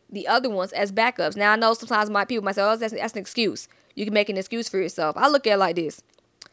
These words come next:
Better a little bit of effort than no goddamn effort. So some people, everybody can't get it done or have the mental fortitude to get it done in one day. To say, "You know what? I'm gonna switch my entire shit in one day."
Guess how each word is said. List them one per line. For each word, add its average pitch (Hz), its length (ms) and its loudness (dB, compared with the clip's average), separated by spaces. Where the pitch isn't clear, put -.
Better 285 320 6
a 285 60 4
little 240 280 4
bit 269 160 4
of 277 80 6
effort 262 360 0
than 180 120 -2
no 185 140 2
goddamn 147 360 -4
effort. 120 320 -8
So 196 680 6
some 247 300 4
people, 320 500 0
everybody 254 480 6
can't 247 300 0
get 240 140 0
it 220 120 -4
done 220 420 0
or 208 80 6
have 226 220 4
the 202 60 0
mental 214 280 -2
fortitude 208 520 0
to 190 60 0
get 190 160 0
it 180 80 0
done 180 180 0
in 165 100 -2
one 160 120 -2
day. 147 260 -4
To 202 100 -6
say, 180 160 2
"You 160 80 0
know 196 160 4
what? 226 300 2
I'm 220 180 4
gonna 190 140 -2
switch 190 260 -4
my 156 120 -4
entire 233 420 -2
shit - 340 0
in 165 220 -12
one 180 240 -4
day." 147 280 -2